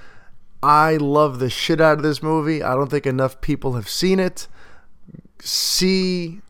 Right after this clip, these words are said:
The Strangers this week if you're into horror movies. Uh, in the meantime, I'm going to be over here skeptical about whether or not, um,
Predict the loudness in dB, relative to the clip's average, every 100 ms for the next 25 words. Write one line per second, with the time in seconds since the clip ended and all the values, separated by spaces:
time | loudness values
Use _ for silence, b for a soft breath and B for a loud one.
0 | -10 -6 -4 2 2 2 -2 -4 -4 -6
1 | -4 -6 -6 -10 -10 -6 -4 -4 -6 -4
2 | -2 -4 -6 -12 -14 -16 -16 B B B
3 | B -2 0 0 0 2 2 2 4 4
4 | 4 2 0 2 0 0 0 -2 0 0
5 | 0 0 0 -2 0 -2 -2 -4 -2 -2
6 | -2 B B B -6 0 2 2 0 -2
7 | -2 0 0 0 -2 -2 -4 -6 -12 -12
8 | -12 -6 -4 -2 -4 -4 -6 -12